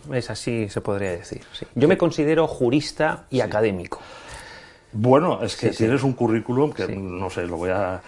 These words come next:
Speaker 2: a
Speaker 1: No.
Speaker 2: enumerar, pero, pero me voy a quedar corto, ¿no? Pero es que
Speaker 1: No
Speaker 2: además
Speaker 1: hace
Speaker 2: lo
Speaker 1: falta, ¿eh? No hace
Speaker 2: importante
Speaker 1: falta.
Speaker 2: de ti, ¿no? Además de esa especialidad que, bueno, que es muy concreta y que podría parecer muy técnica, ¿no? Desde el ámbito jurídico,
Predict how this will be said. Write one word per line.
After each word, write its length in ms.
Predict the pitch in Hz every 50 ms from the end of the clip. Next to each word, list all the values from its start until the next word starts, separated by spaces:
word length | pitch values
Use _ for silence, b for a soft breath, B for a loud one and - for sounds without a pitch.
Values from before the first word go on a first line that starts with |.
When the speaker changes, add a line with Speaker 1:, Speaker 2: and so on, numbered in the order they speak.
| B B B B B B B B - -
Speaker 2:
a 180 | 95 95 92
Speaker 1:
No. 60 | 92 92
Speaker 2:
enumerar, 640 | 90 - 92 92 90 92 95 98 104 113 117 -
pero, 400 | - 117 107 101 92 92 87 90 -
pero 140 | 85 82 80
me 80 | 78
voy 160 | 73 85 92
a 40 | 101
quedar 300 | 92 87 85 85 82 -
corto, 380 | - 98 104 101 - - 78 69
¿no? 160 | 78 98 123 - _ B B B B B
Pero 80 | - 113
es 60 | -
que 80 | - 135
Speaker 1:
No 60 | 123
Speaker 2:
además 140 | 127 139 117
Speaker 1:
hace 100 | - -
Speaker 2:
lo 80 | -
Speaker 1:
falta, 180 | 113 110 107 -
¿eh? 20 |
No 60 | 104
hace 80 | 98 98
Speaker 2:
importante 340 | 92 139 151 170 165 - 180
Speaker 1:
falta. 300 | 170 160 143 - - 160
Speaker 2:
de 220 | 160 156 143 160
ti, 80 | 156 131
¿no? 180 | 117 135 160 -
Además 560 | - 104 104 104 110 123 123 123 117 - - 104
de 240 | 113 110 107 107 107
esa 160 | 101 - 110
especialidad 640 | 101 - - - - 101 92 92 90 104 113 113 101
que, 280 | - 92 80 69 71 - - -
bueno, 280 | - 98 113 143 123 - B B B B B B B B B B -
que 220 | - 85 80 82
es 240 | 76 - - - -
muy 160 | 82 82 82 80
concreta 500 | - 69 73 69 - 92 110 110 - 80
y 60 | 80
que 100 | - 76
podría 320 | - 71 71 76 80 76
parecer 300 | - 82 78 - - 87
muy 160 | 80 82 78
técnica, 540 | 73 - 95 90 85 87 85 82 - 90 98
¿no? 160 | 98 92 101
Desde 240 | 113 98 95 - -
el 60 | 80 82
ámbito 340 | 85 90 85 80 - 92 -
jurídico, 580 | - - 85 85 85 85 80 92 95 110 -